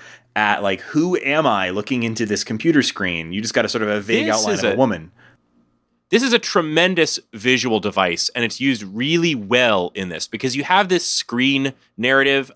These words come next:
Speaker 2: of, you know, uh, someone using a computer. And to bring the user of that computer in visually is awesome. They just occasionally, um, vary the lighting in the room,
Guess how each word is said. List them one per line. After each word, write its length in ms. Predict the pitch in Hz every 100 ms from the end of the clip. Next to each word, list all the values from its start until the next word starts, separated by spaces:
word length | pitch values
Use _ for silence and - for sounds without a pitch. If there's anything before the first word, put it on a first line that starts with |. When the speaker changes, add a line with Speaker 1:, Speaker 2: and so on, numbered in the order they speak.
| -
Speaker 2:
of, 460 | 117 117 107 92 -
you 60 |
know, 120 | 104
uh, 140 | 95 110
someone 360 | - 135 127
using 360 | 104 117 120 117
a 60 | 104
computer. 640 | 104 98 185 131 90 82 - - - _ _ - - - - - _ _ _ _ _ _ _ _
And 540 | 160 160 151 143 127 - -
to 120 | 165
bring 640 | 113 131 165 214 208 196 - _ _ _ _ _
the 200 | 123 110
user 540 | 143 113 151 190 160 160
of 80 |
that 200 | 135 135
computer 500 | - 127 - 127 110 113
in 420 | 156 151 135 127 113
visually 560 | 156 147 131 104 92
is 120 | 90 -
awesome. 460 | 131 151 - 87 - _ _
They 100 | -
just 220 | 180 262 -
occasionally, 840 | - 175 175 196 156 120 113 120 _ _ _ _
um, 500 | 120 117 113 113 110 - -
vary 480 | 98 120 135 151 135
the 120 | 127
lighting 520 | 113 113 127 107 101
in 240 | - 107
the 80 | 95
room, 480 | 92 185 113 92 170